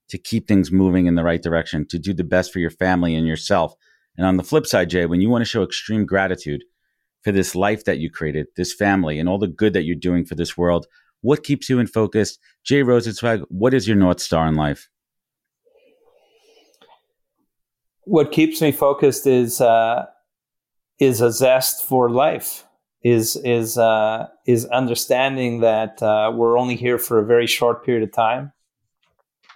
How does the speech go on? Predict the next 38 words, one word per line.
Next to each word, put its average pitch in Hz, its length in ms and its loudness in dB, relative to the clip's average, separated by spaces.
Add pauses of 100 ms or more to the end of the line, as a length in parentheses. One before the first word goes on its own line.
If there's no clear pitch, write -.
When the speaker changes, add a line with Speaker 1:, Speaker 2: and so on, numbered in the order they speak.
(540)
Speaker 2:
Reminding 135 680 2
ourselves, 120 480 2
I 120 120 0
think, 120 280 -8
of 113 160 0
our 107 160 2
mortality 110 800 0 (720)
is 120 160 2
the 123 140 4
ultimate 120 560 0
path 110 480 -2
to, 110 320 2
to 110 180 0
joy 113 380 2
and 107 160 -6
living 110 240 -2
life 104 260 0
to 113 100 -4
its - 140 -6
fullest. - 480 -6 (960)
And 113 160 0
that's 110 240 0
the 117 140 -2
perspective, 113 760 -4 (160)
uh, 107 220 -2
and 107 160 -6
North 107 220 -4
Star 113 240 0
I 110 80 -2
bring. 110 280 -12 (1080)
Speaker 1:
I 78 80 -2
love 80 180 0
it. 73 220 -6 (420)
Jay, 95 440 0
this 98 220 -6
has 104 60 -8
been 101 160 -2
incredible. 101 580 -2